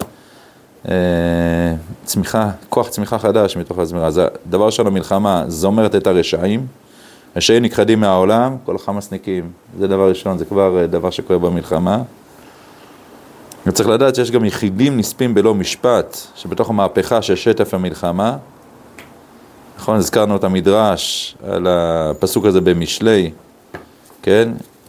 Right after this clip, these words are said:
יש נספה בלא משפט, שהכוונה בעצם, המדרש הזה שיש מישהו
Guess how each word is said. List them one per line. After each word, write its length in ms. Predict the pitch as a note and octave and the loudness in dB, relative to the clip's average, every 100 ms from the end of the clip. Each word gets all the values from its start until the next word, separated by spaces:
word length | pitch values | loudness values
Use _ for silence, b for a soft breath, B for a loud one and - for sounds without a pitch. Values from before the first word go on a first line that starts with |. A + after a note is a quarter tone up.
| - - | -20 -20
יש 140 | - | -18
נספה 240 | - - F#2 | -6 2 4
בלא 220 | F#2 F#2 | 4 2
משפט, 460 | F2 - A2 C3 | -2 -2 0 0
שהכוונה 380 | C3 - F#2+ G#2 | -2 -4 0 0
בעצם, 560 | G2 G2 A2 B2 B2+ C3 C3 - - | 2 0 2 2 2 -2 -10 -16 -10
המדרש 640 | D#2 C#2 - F2 G2+ G#2+ G#2 | -8 -8 -8 0 0 2 0
הזה 260 | E2+ E2+ | 2 0
שיש 1400 | D#2 E2 D#2 D2+ F#2 - - - - - _ - F2+ - | -2 -4 -6 -6 -12 -20 -20 -20 -20 -20 _ -6 -6 -4
מישהו 240 | F#2 F#2+ | -2 0